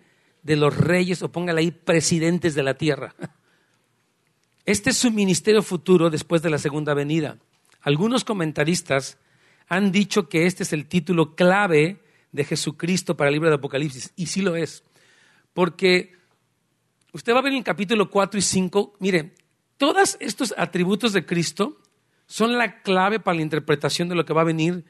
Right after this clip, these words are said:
porque lo que va a venir va a ser muy intenso. Por eso les dije, este libro es un libro que contiene una, lo que llamaría Pablo la severidad de Dios.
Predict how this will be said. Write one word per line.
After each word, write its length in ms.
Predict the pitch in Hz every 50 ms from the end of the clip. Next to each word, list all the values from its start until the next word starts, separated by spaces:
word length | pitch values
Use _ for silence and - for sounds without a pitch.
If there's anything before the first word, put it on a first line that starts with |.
| _ _ _ _ _
porque 180 | - 175 151 185
lo 100 | 190 180
que 80 | - 196
va 100 | 214 233
a 20 |
venir 240 | 254 262 254 254 233
va 60 | 240
a 40 | 214
ser 100 | - 226
muy 140 | 214 214 214
intenso. 420 | 208 190 151 196 190 180 - 170
Por 100 | 151 175
eso 100 | 175 196
les 160 | 185 170 160
dije, 260 | 156 160 - 185 -
este 180 | 185 170 - 208
libro 380 | 185 196 190 190 202 196 202 - _ _ _ _ _ _ _
es 100 | - -
un 80 | 190 190
libro 180 | 202 196 190
que 140 | 151 - 151
contiene 680 | - 156 151 151 151 - 175 180 185 196 190 170 160 - _ _ _ _ _ _ _ _ _ _ _ _ _ _ _ _ _ _
una, 580 | 165 170 180 190 196 196 196 185 170 151 - - _ _ _ - _ _ _ _ _ _ _ _ _ _ _ _
lo 140 | - 160 156
que 80 | - 170
llamaría 420 | 170 170 170 165 180 196 196 -
Pablo 240 | - 190 185 196 190
la 140 | 185 175 147
severidad 680 | - - 185 165 156 160 156 160 165 147 165 165 160
de 120 | 160 156
Dios. 500 | 143 151 151 147 139 117 - - - -